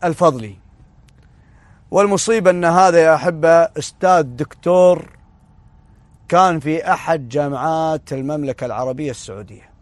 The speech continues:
ووصل إلى درجة أظنه عميد مساعد. ماذا يقول في كتاب له انتظار الإمام، يعني الإمام الغائب؟ وش يقول؟ يقول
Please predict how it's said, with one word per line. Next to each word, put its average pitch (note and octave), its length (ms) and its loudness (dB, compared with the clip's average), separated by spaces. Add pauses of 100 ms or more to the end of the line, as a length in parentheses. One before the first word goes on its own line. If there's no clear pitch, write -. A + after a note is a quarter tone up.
(1600)
ووصل E3 420 2
إلى D3 280 0
درجة D#3 420 -2 (480)
أظنه C#3+ 360 -6
عميد B2+ 380 -6
مساعد. - 480 -12 (1600)
ماذا C#4 240 4
يقول D#3+ 440 2 (600)
في G3 140 -2
كتاب A3+ 380 4
له A#3 360 2 (260)
انتظار G3 540 4
الإمام، D#3+ 440 -2 (500)
يعني E3 180 -2
الإمام E3 340 0
الغائب؟ B2 340 -2 (300)
وش F#3+ 140 -4
يقول؟ G3 300 2 (1600)
يقول B3+ 500 4